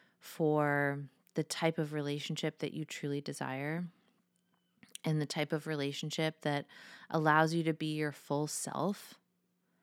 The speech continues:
and not have to compromise parts of you in order to be loved, and not having to compromise certain needs in order to be in relationship to other,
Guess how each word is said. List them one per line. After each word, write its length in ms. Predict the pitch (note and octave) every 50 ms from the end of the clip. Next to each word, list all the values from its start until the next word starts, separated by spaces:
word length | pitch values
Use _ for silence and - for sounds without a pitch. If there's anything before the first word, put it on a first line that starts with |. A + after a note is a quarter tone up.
| _ _ _ _ _ -
and 140 | - D3+ D3+
not 200 | D3 D3+ D#3+ D#3+
have 160 | F3+ F3+ -
to 80 | - D#3+
compromise 1000 | - - - - C#3 C#3+ D3 - F3 E3+ E3+ E3 E3+ E3+ E3+ F3+ F3 E3+ -
parts 460 | - - - - D3+ D3 C#3+ - -
of 100 | D#3+ D#3+
you 220 | E3+ F3 F3+ F#3 F#3
in 120 | F3 D#3+
order 260 | D3 D3 D3 D3+ D3+
to 180 | D3 - - D3+
be 180 | D3+ D3 C#3+ C#3
loved, 500 | C#3 C3+ C3 D3 F#3 F#3+ - - - - _ _ _ _ _ _ _ _ _ _ _ _ _ _ _ _ _ _ _ _ _ _ _ _ _ _ _ _ _ _ _ _ _ _ _ _ _ _ _
and 580 | - D#3+ D#3+ D3+ D3+ D3 D3 D3 D3 D3+ C#3 - -
not 540 | - D#3+ D#3 D3+ D3+ D3+ C3+ D#3 D3+ D#3 D#3+
having 320 | D#3+ - E3+ D#3+ D#3+ D#3+ D3+
to 100 | D#3+ D#3+
compromise 720 | - - - D3+ D3 D#3 - E3 D#3+ D#3 D3+ D3+ D3+ D3
certain 540 | - - - D#3+ D3+ - E3 D#3 D3 D3 C#3+
needs 720 | C#3+ C#3+ D3 D3 D#3 E3+ F3 F3 - - - - - - _ _ _ _ _ _
in 160 | - D3+ D3
order 260 | - D#3 D#3 D3 D3+ D3
to 200 | C#3+ - - C#3+
be 420 | - - D3 C#3+ D3 D3 C#3+ -
in 180 | - D3+ D3 C#3+
relationship 680 | C#3+ C#3+ C#3 C#3 C#3 C#3+ - E3+ D#3+ - - E3+ - - _ _
to 100 | - - - -
other, 340 | D3 D3+ D#3 F3+ G3 G3